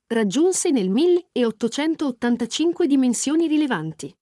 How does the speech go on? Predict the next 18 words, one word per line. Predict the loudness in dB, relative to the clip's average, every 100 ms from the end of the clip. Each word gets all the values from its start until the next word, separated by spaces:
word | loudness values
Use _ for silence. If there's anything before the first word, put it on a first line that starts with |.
| _ 2
Occupava | 2 4 0 6 6 6
circa | 4 2 2 -2
quaranta | 0 2 2 2 2
operai | 2 0 -4 -4 -6 _
e | -2 0
produceva | 2 2 2 2 0 0
trecentomila | -2 0 0 2 2 2 0
pezzi | 0 -2 0 -2
l'anno, | -2 -4 -6 -8 _
che | -4 2
si | 2
smerciavano | 2 0 2 2 4 2
nell'Umbria, | 2 2 0 -2 -4 -6 -8 -4
a | -2
Roma | 0 0 -2 -8
e | -2 0
a |
Napoli. | 2 0 -4 -8